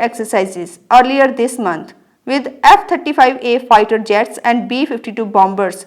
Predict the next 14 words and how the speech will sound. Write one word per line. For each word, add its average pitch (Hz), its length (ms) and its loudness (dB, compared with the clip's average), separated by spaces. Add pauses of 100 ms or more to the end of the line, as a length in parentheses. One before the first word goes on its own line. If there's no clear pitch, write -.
(500)
among 339 220 4 (120)
some 285 180 2 (220)
sixty 330 340 -4 (380)
aircraft 254 440 2
from 226 160 2 (300)
thirteen 262 400 4 (140)
nations 254 440 -4 (120)
taking 233 340 -6
part 208 240 4
in 208 100 -8
the 220 120 -6
steadfast 269 760 2 (600)
known 247 440 0
exercise, 196 560 -4